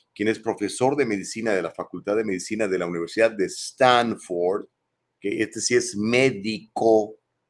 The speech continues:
médico, científico,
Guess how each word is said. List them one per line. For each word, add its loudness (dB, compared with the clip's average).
médico, 2
científico, 4